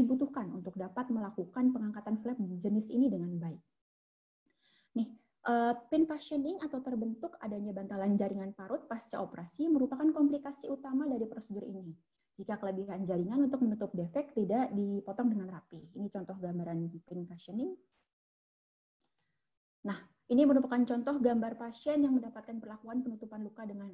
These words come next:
island pedicle flap. Eh, flap ini, eh, flap ini paling sering, selanjutnya adalah flap stage pedicle flap. Flap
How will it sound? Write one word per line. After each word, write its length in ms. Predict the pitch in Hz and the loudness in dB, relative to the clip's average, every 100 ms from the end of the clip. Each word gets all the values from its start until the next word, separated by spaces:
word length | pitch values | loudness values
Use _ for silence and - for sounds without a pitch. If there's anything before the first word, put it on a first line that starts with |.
| 202 | -12
island 240 | 202 240 | -8 -6
pedicle 400 | 247 196 190 185 180 | -6 -8 -10 -14 -14
flap. 160 | 269 359 _ _ _ _ _ _ _ _ _ _ _ _ _ _ _ _ _ _ _ _ _ _ _ _ _ - _ _ _ _ _ _ _ _ _ _ _ _ _ _ _ | -14 -14 _ _ _ _ _ _ _ _ _ _ _ _ _ _ _ _ _ _ _ _ _ _ _ _ _ -20 _ _ _ _ _ _ _ _ _ _ _ _ _ _ _
Eh, 460 | 214 202 196 202 196 208 _ | -8 -8 -8 -8 -8 -10 _
flap 180 | 247 254 | -4 6
ini, 380 | 277 311 403 415 - _ _ _ _ - _ _ _ _ - - | 10 10 8 -4 -16 _ _ _ _ -20 _ _ _ _ -20 -4
eh, 440 | 220 220 214 208 220 - - - - - _ _ _ _ _ _ _ _ _ _ - - - - _ _ _ _ _ _ _ | -2 0 0 -2 -6 -10 -20 -20 -20 -20 _ _ _ _ _ _ _ _ _ _ -20 -20 -20 -20 _ _ _ _ _ _ _
flap 180 | 269 269 | 6 10
ini 100 | 302 | 10
paling 240 | 311 277 277 | 10 8 8
sering, 720 | 277 277 285 311 320 294 294 - | 6 4 6 4 4 2 0 -4
selanjutnya 400 | 285 254 254 285 | 0 2 4 4
adalah 160 | 254 | 4
flap 200 | 277 277 269 - - | 0 -4 -6 -20 -20
stage 560 | - - - 302 302 - | -20 -8 0 0 -2 -4
pedicle 320 | 226 220 220 | -4 -4 -6
flap. 300 | 220 220 - _ _ _ _ | -6 -10 -10 _ _ _ _
Flap 160 | 220 | -10